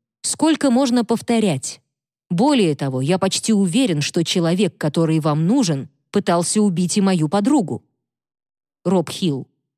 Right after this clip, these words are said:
Полиция исключила его из списка подозреваемых. Мэтти Мелгрен.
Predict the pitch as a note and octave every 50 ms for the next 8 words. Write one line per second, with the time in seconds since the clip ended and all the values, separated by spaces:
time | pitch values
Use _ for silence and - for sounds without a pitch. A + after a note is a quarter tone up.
0 | _ _ _ _ _ _ _ _ - - D#3+ D3 C#3+ D3 - - - G3 G3 G3+
1 | - - C4 D4+ D4+ - - C#4+ G#3 F#3+ G#3+ A#3+ C#4 C#4+ D4 B3+ G#3 - - -
2 | - E3+ - - - D#3+ - D#3+ D#3 D#3+ D3 D#3+ F3+ D#3+ E3+ C3+ C3 A#2+ A#2+ B2
3 | A#2 A#2+ - - _ _ _ _ _ _ _ _ _ _ _ _ _ _ _ _
4 | _ _ _ - G3+ G3+ F#3 D#3+ - G3+ F#3 F#3 F3 D3+ D3+ D3+ D3+ D3 C#3+ C#3+